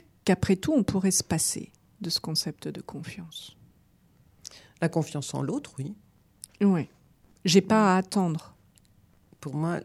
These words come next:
Speaker 2: l'idéal, c'est
Speaker 1: Ouais.
Speaker 2: zéro attente.
Speaker 1: Voilà, c'est ça.
Speaker 2: <laughs>
Speaker 1: Parce que, oui, on l'avait dit, hein,
Speaker 2: Ce qui
Speaker 1: je
Speaker 2: nécessite une certaine sagesse et donc
Speaker 1: Oui.
Speaker 2: une autonomie
Speaker 1: Exact-
Speaker 2: relationnelle.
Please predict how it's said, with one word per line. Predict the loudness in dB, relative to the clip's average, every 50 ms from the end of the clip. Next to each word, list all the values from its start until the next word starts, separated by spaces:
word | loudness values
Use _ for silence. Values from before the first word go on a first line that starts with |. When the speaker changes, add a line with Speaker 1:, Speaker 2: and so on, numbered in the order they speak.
| -10 -12
Speaker 2:
l'idéal, | -12 -6 -4 -2 0 2 2 2 2 2 0 -2 -4 -10 -14 -18 _
c'est | -2 2 4
Speaker 1:
Ouais. | 4 4
Speaker 2:
zéro | 4 2 0 0 0 0 -2
attente. | -4 -4 -6 -10 -12 -12 -12 -16 -16 -4
Speaker 1:
Voilà, | 0 2 2 2 2 2 0 -2 -4 0 0 0
c'est | 2 2 2
ça. | 2 0 0 -2 -4 -6 -6
Speaker 2:
<laughs> | -6 -4 -4
Speaker 1:
Parce | -2 -2 2
que, | 2 4 4 6 6
oui, | 6 6 4 2 -4 -12 -12 -10
on | -8
l'avait | -8 -6 -2 0 2 2
dit, | 2 0 0 0
hein, | -2 -2 -4 -6
Speaker 2:
Ce | -10 -8 -6 -2
qui | 2 4
Speaker 1:
je | 6 8
Speaker 2:
nécessite | 8 6 8 6 6 6 6 4 4 2 2
une | -2 -2 0
certaine | 2 2 2 2 2 0 0 0
sagesse | 2 4 4 4 4 2 0 0 0 -4 4 _
et | 10 10
donc | 12 12 10 10 10 8 6 2 0 0
Speaker 1:
Oui. | 2 4 4 4 2 0 -2 -6 _ -20 -8 _
Speaker 2:
une | 2 4 6 6
autonomie | 4 4 2 2 2 4 4 6 6 4 4 2 -4 -14 _ _ _ _ _ 0
Speaker 1:
Exact- | 2 2
Speaker 2:
relationnelle. | 4 4 2 0 0 -2 0 0 0 0 -2 -4